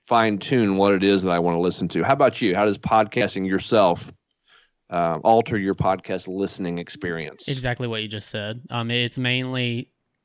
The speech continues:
Speaker 2: it's mainly kinda looking at the things that I try to work on da-, uh,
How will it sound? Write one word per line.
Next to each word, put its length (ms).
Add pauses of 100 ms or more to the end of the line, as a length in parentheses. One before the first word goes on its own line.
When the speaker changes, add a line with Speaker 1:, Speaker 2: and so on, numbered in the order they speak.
(320)
Speaker 2:
it's 140
mainly 240
kinda 180
looking 320
at 60
the 100
things 480
that 440 (520)
I 460 (300)
try 260
to 80
work 340
on 400 (340)
da-, 160
uh, 300